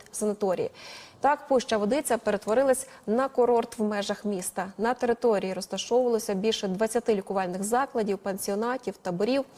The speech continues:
Тут відкрили і будинок ветеранів сцени. І тут нині живуть самотні актори.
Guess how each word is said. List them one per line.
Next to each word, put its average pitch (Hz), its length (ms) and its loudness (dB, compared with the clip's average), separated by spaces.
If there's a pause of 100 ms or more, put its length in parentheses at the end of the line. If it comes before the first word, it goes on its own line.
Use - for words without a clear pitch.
(340)
Тут 285 180 4
відкрили 254 520 4
і 294 200 4
будинок 226 480 2
ветеранів 214 480 -2
сцени. 226 520 0 (300)
І 233 80 2
тут 220 320 0
нині 269 360 2
живуть 202 320 0
самотні 196 420 -4
актори. 240 480 0